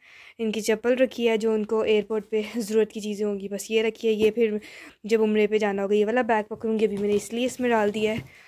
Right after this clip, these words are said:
और एक ये छोटा एक luggage बनाया है, इसमें मैंने अपना quilt रखा है, साथ में एक bedsheet रखी है। कभी अब पता नहीं travel journey किस type का होटल दिया, हमें बिल्कुल भी idea नहीं है। साथ में kettle रख ली चाय वगैरह बनाने के लिए,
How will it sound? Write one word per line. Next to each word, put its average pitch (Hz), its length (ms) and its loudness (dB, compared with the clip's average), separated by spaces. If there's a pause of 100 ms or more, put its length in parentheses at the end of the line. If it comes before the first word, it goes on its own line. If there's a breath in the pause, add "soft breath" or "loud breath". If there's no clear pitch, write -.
(220 loud breath)
और 220 160 2
एक 220 340 0
ये 240 120 2
छोटा 240 240 2
एक 226 140 2
luggage 214 300 2
बनाया 202 240 -4
है, 202 100 -4
इसमें 208 220 -6
मैंने 214 160 -2
अपना 208 220 -6
quilt 220 320 2
रखा 254 200 -2
है, 233 60 -4
साथ 196 300 -4
में 202 60 -4
एक 196 100 -8
bedsheet 202 380 -6
रखी 214 280 -2
है। 196 120 -2 (420 loud breath)
कभी 208 200 -4
अब 202 240 0
पता 226 260 2
नहीं 233 100 4
travel 214 320 4
journey 214 300 0
किस - 220 -6
type 196 220 -2
का 226 120 -2
होटल 214 300 2
दिया, 208 200 0
हमें 214 220 -2
बिल्कुल 214 320 0
भी 220 140 2
idea 196 300 0
नहीं 185 200 -4
है। 160 140 -10 (1040 loud breath)
साथ 220 300 6
में 226 100 2
kettle 226 360 0
रख 240 160 0
ली 220 160 0
चाय 208 220 0
वगैरह 220 280 0
बनाने 220 340 0
के 208 140 0
लिए, 202 260 -2